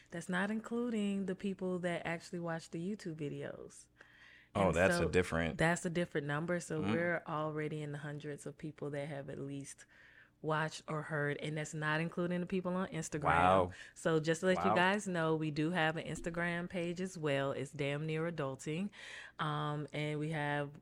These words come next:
Speaker 1: um, a few video clippings that's gonna be there. So if you wanna know when another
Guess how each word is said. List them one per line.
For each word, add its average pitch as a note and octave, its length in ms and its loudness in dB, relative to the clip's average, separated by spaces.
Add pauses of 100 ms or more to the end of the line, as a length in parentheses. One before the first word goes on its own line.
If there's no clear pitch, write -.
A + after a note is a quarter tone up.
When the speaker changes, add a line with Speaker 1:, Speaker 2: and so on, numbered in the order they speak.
Speaker 1:
um, C#3 320 -2
a - 20 -6
few E3 220 -4
video D#3 420 0
clippings D#3 400 -2
that's D3+ 180 -4
gonna D3 200 -6
be D3+ 140 -2
there. E3+ 220 0
So F3+ 120 -2
if D#3+ 100 -2
you E3 80 0
wanna D#3+ 220 -2
know F3 180 0
when E3+ 140 -2
another D3+ 440 -2